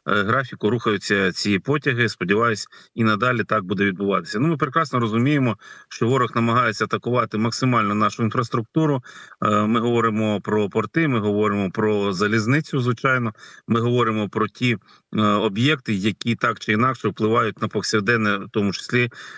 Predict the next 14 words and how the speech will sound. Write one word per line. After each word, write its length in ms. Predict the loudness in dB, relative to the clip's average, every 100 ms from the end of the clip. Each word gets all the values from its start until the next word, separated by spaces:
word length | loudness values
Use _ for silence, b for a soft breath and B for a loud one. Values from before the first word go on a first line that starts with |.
| B
життя 560 | 0 0 0 0 2 0
і 260 | -2 0 2
наших 320 | 0 0 -2
регіонів, 720 | 0 0 0 2 2 2 0
регіонів, 380 | 0 0 0 0
які 240 | -2 -4
працюють, 640 | -2 -2 0 0 0 -2 -2
е, 140 | 0
звичайно, 480 | 0 -2 -2 0 2
на 240 | 2 2 0 B B -2
нашу 280 | -2 -2 -8
спільну 440 | 0 2 2 2
перемогу. 600 | 0 0 2 0 -2 -6 -12 B B
Е, 20 | -4